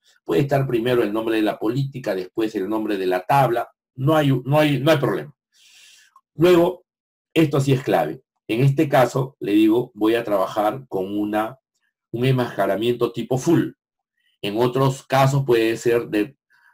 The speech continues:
este, D B M S redact punto partial, enmascaramiento parcial, o un enmascaramiento random, aleatorio, full, parcial o aleatorio,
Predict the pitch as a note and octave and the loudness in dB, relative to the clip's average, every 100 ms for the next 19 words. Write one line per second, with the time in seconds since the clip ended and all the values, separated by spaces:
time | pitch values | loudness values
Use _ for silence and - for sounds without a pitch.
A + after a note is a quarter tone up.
0 | _ - F#2 F#2 F#2+ F#2 A#2 B2 B2 B2+ | _ -6 -6 -6 -4 0 4 4 4 0
1 | B2 A2+ G#2 G#2 C3+ D#3 - _ _ _ | -2 -2 0 2 2 0 -8 _ _ _
2 | _ B2 B2 A2+ B2 B2+ - - A2 A2 | _ 0 0 2 0 0 -4 -2 0 0
3 | - D2+ C#2+ - _ _ _ _ F#2 F2+ | -4 -8 -8 -16 _ _ _ _ -12 -10
4 | F2+ F2 F2 G2 A2+ - A2 - A#2 B2+ | -8 -8 -8 -6 -8 -6 -4 -2 -2 -4
5 | - _ _ _ _ - A#2+ B2+ C3+ - | -12 _ _ _ _ 0 4 4 2 -6
6 | _ _ A2 A2+ A2 G#2+ G#2 F#2+ F#2+ G#2 | _ _ -4 -2 -2 -4 -4 -4 -4 -4
7 | G#2 G2 G2+ G2 C3 A#2+ F2+ D#2+ C#2+ _ | -4 -2 -4 -2 -2 -2 -4 -10 -14 _
8 | _ _ F2+ F2 E2 F#2 G2 D#2+ F2+ _ | _ _ -6 -6 -6 -4 -4 -4 -14 _
9 | _ _ - A#2+ B2+ C#3+ - _ _ _ | _ _ -2 4 4 2 -2 _ _ _
10 | _ _ - F#2 - A2+ A2+ C#3 - _ | _ _ -6 -6 -4 0 2 2 -2 _
11 | _ _ - G2 G2 F#2 F2+ G2+ E2 D#2 | _ _ -6 0 2 2 0 -2 -2 -6